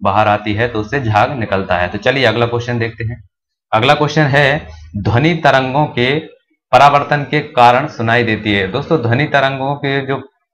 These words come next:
जो प्रतिध्वनि है वो ध्वनि तरंगों के परावर्तन के कारण ही हमें सुनाई देती है। परावर्तन क्या होता है कि जब भी आप कहीं पर बोलते हैं तो आपकी ध्वनि पहले किसी भी माध्यम या दीवार से टकराएगी, फिर उसके बाद में हमें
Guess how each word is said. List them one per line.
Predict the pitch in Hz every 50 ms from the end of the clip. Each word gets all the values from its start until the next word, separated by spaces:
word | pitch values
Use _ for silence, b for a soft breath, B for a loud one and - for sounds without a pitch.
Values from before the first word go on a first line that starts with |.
| _ _ _ _ _ _ -
जो | 110 120
प्रतिध्वनि | 120 120 - - 120 120 120 160 165 135 143 139 143 135
है | 120 117 120 123
वो | 107 123 151 185 196 156 110 98
ध्वनि | 113 104 127 160
तरंगों | 170 160 151 143 139 139 131 131 127
के | 143
परावर्तन | 156 156 - 123 120 123 123 120 120 123 127 127
के | 117 120
कारण | 117 117 113 110 113 113
ही | 113
हमें | 110 110 107 117 123
सुनाई | 117 - 101 98 98 113
देती | 107 110 117 107 110 120 113
है। | 117 135 147 147 B B B B B B _ _ _ _ _ _ _ _ _ -
परावर्तन | 117 110 131 139 143 143 143 151 151
क्या | 143 - 143 139
होता | 131 131 135 131 127
है | 123 127
कि | 135 - 135
जब | 113 117 117 117 120
भी | 139 143
आप | 135 131 131 -
कहीं | 123 123 131 123
पर | 131 127
बोलते | 113 101 110 117 120 120 120 143
हैं | 139 117 123 135 143 143
तो | - 127
आपकी | 113 117 120 - - 123
ध्वनि | 107 98 104 110 127
पहले | - - - 117 107 113 120 135 139 135 - _ _ - -
किसी | - 120 - 135
भी | 131 131 127
माध्यम | 120 113 117 113 110 120 131 135
या | 123
दीवार | 107 101 110 117 117 127 131 139
से | 131 123 - 113
टकराएगी, | 107 104 113 120 120 123 123 143 156
फिर | 156 - 123
उसके | 123 123 - 143
बाद | 120 127 131 - 135
में | 139 135
हमें | 123 123 131 151 175